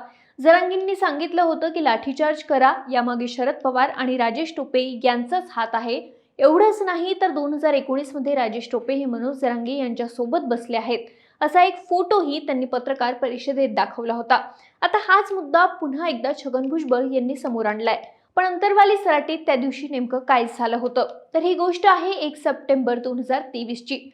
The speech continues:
मनोज जरांगे पाटील यांच्या उपोषणाचा चौथा दिवस होता. सायंकाळची वेळ होती. मनोज जरांगे यांची तब्येत खालवली होती, त्यामुळे पोलीस उपोषणकर्त्यांना घेऊन जात होते. पण उपोषणकर्ते जागेवरून हलायलाच तयार नव्हते. याच दरम्यान गोंधळ उडाला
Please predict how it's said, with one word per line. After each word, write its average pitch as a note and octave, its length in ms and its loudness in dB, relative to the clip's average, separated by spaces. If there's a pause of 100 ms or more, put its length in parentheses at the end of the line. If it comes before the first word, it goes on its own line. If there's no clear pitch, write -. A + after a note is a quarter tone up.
(220)
मनोज D4+ 280 2
जरांगे C#4 360 0
पाटील C#4 340 -2
यांच्या C4+ 280 -2
उपोषणाचा A#3+ 580 -4
चौथा A#3 380 -2
दिवस A#3 300 -4
होता. B3 300 0 (380)
सायंकाळची C4+ 640 2
वेळ C4 300 2
होती. C4 420 -8 (100)
मनोज E4 300 0
जरांगे D4+ 440 2
यांची C4+ 320 -4 (100)
तब्येत B3+ 280 0 (100)
खालवली B3 400 -4
होती, A#3 440 -10 (100)
त्यामुळे A3+ 300 -4
पोलीस C4 460 -4
उपोषणकर्त्यांना C4 880 -6
घेऊन B3+ 300 -2
जात A#3 240 2 (100)
होते. A#3+ 400 -4 (260)
पण F4+ 120 0
उपोषणकर्ते F4 840 0
जागेवरून B3 560 2 (160)
हलायलाच C4 500 4
तयार G#3+ 200 2
नव्हते. A#3+ 540 -4 (220)
याच D4 320 6
दरम्यान C4+ 440 2 (120)
गोंधळ C4 340 4
उडाला G#3+ 440 4